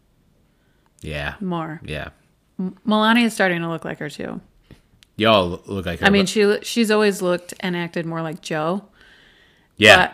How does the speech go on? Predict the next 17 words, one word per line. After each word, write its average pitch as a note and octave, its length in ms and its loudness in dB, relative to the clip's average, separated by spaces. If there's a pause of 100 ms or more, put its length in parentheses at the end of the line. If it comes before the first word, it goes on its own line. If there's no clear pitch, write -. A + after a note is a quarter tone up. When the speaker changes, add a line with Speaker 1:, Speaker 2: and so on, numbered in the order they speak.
(100)
Speaker 2:
But, F3+ 120 -12
but, F3 460 4 (440)
Speaker 1:
Yeah. F3+ 120 0
Speaker 2:
but G#3 100 6
I, G3+ 220 4
she - 220 0
looks G3 260 0
a F#3 60 -2
lot E3+ 240 -6
more, E3 440 -8 (240)
um, E3 520 -12 (300)
like F3 200 -6
Teresa F3 380 -6
now E3 260 -4
than E3 140 -8
ever E3 220 -8
before. - 440 -10